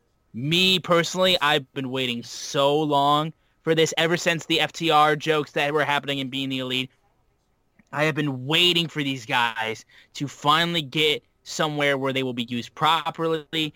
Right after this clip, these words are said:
and that they will be treated like legitimate fucking contenders. And I'm so excited to see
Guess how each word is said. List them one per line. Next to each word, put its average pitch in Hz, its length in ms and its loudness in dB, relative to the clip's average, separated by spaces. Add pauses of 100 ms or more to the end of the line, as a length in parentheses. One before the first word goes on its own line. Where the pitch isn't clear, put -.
(200)
and 135 200 -4
that 127 100 -4
they 143 100 -2
will 135 140 -4
be 120 120 -2
treated 156 500 0
like 131 200 0
legitimate 139 680 -2 (540)
fucking 147 500 -2
contenders. 139 720 -2 (720)
And 139 120 4
I'm 131 180 0
so 160 580 4
excited 135 480 -2
to 123 80 -12
see 123 520 -6